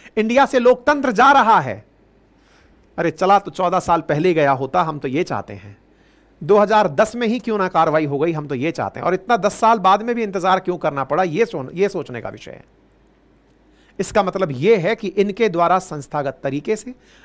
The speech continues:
आदिवासियों के नाम पर नक्सलवाद को बढ़ावा देना,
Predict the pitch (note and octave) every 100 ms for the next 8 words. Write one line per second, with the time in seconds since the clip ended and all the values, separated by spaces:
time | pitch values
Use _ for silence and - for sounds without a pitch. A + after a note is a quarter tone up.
0 | _ F#3 F#3+ A#3 A#3+ A#3+ - D4 C#4 G3+
1 | D#3+ F#3 G#3 F#3+ E3+ D3 - D#3+ C#3 D3+
2 | E3+ E3+ E3 F3+ F#3 F#3 G3